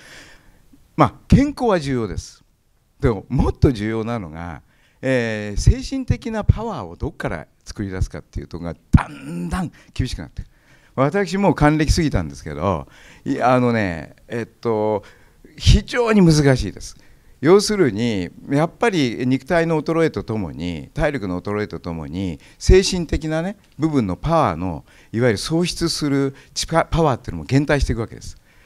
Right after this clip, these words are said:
そうすると、そこをなんでリカバーするのか、どういう心の働き方で、えっと、よりその持続性のある精神的パワーを、こう、ちゃんと作り出すっていうね、<laughs> 心の働きっていうのを手に入れられるのかどうかっていうのは結構苦労してまして、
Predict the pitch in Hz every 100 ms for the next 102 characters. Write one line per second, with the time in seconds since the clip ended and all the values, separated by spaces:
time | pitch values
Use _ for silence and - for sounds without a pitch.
0 | - - - 208 233 202 196 - 165 226
1 | 220 180 143 147 262 311 147 101 - 117
2 | 101 - 92 78 - - _ _ _ _
3 | _ _ - 147 190 320 302 208 226 -
4 | - 160 160 147 135 139 135 131 131 135
5 | 123 156 123 69 - _ - - 135 127
6 | 127 143 196 190 147 139 117 131 175 -
7 | - 165 156 156 160 202 143 90 71 -
8 | 135 135 127 135 127 127 139 139 113 82
9 | 107 95 - - - - 104 - - 139
10 | 135 - 175 165 165 - - _ 98 85
11 | 71 90 139 - - - - 143 165 165
12 | 147 151 143 135 - 147 123 92 139 113
13 | 90 101 117 104 78 76 73 - 69 -
14 | - - 254 226 104 - 170 - 95 120
15 | 104 - 85 - - 90 76